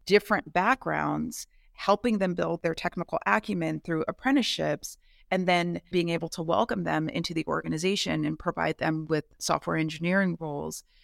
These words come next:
So that's an example of how that's now become a source of recruiting, and it also achieves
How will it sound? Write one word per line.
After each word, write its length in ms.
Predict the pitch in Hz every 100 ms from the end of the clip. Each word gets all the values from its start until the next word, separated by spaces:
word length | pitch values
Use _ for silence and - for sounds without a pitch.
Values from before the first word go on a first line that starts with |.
| _ -
So 200 | - 170
that's 320 | 175 175 - -
an 100 | 190
example 560 | 180 202 214 214 196
of 80 | 160
how 640 | - 165 160 151 151 156 151
that's 420 | 170 170 - -
now 380 | 190 175 165 160
become 720 | 170 160 - 185 180 165 156 - -
a 60 | 170
source 600 | - 180 185 - - - -
of 240 | 175 147
recruiting, 540 | 156 - 175 208 240 233 _ 185
and 80 |
it 140 | 180 175
also 680 | 170 175 - 170 160 156 -
achieves 480 | 170 - 175 165